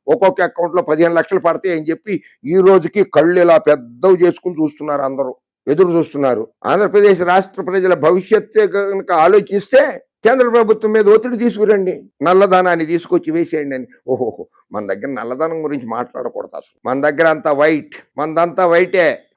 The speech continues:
నలుపు ముట్టుకోం మనం, అంతా వైటే. మేము ఎక్కడికి వెళ్తే మీకెందుకు? మేము ఎక్కడికి ప్రయాణం చేస్తే మీకెందుకు? జగన్మోహన్ రెడ్డి వెళ్ళాడు కూతుళ్ళ దగ్గరికి, వాళ్ళు చదువుకున్న కాలేజీల స్నాతకోత్సవానికి వెళితే అదిగో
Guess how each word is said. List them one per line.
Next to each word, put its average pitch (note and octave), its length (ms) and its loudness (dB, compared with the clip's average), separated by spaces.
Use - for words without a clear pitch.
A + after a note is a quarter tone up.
నలుపు D#3 380 -2
ముట్టుకోం F3+ 460 -4
మనం, E3+ 200 0
అంతా D#3+ 280 -6
వైటే. D#3 300 -4
మేము B2 180 -2
ఎక్కడికి D#3 260 -4
వెళ్తే E3 180 -6
మీకెందుకు? D#3+ 400 -10
మేము D3+ 200 0
ఎక్కడికి E3+ 300 -2
ప్రయాణం F3+ 340 0
చేస్తే F3 200 -2
మీకెందుకు? E3+ 440 -6
జగన్మోహన్ A3 560 0
రెడ్డి A3+ 200 2
వెళ్ళాడు A#3 360 2
కూతుళ్ళ G#3+ 380 -2
దగ్గరికి, C#3+ 400 -6
వాళ్ళు F3+ 260 2
చదువుకున్న G3+ 380 0
కాలేజీల F#3+ 400 0
స్నాతకోత్సవానికి E3+ 960 -4
వెళితే D3+ 300 -2
అదిగో F#3 200 4